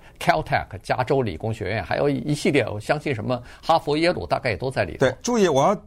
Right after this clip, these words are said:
Speaker 2: 强调这一点，就是为什么麻省理工学院和加州理工学院，因为这都是理科的大学。
Speaker 1: 对。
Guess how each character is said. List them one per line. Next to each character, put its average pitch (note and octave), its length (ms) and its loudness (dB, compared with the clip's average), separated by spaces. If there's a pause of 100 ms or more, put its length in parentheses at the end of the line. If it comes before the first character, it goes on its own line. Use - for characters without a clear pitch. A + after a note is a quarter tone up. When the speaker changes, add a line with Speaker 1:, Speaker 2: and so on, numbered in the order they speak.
(200)
Speaker 2:
强 E3 220 -2
调 A3 80 2
这 A#3 140 0
一 E3 40 4
点， G#2 160 2
就 C#3 100 0
是 D3 100 0
为 A3+ 140 2
什 C#3+ 120 -2
么 F3+ 100 2
麻 D3+ 180 2
省 F#3+ 160 -4
理 C3 80 0
工 C#3+ 160 -2
学 D3+ 120 -2
院 C3+ 80 2
和 A#2+ 100 -2
加 F3+ 160 2
州 F#3 120 -2
理 A2 100 -2
工 G#2 100 -4
学 C3 60 -2
院， - 20 -2
因 E3 40 -4
为 - 40 -4
这 F#3 160 2
都 G3+ 160 2
是 E3 60 -4
理 G#2 160 -2
科 - 120 0
的 C#3+ 80 0
大 G2+ 160 -2
学。 C#2 220 -10 (140)
Speaker 1:
对。 F#2+ 180 0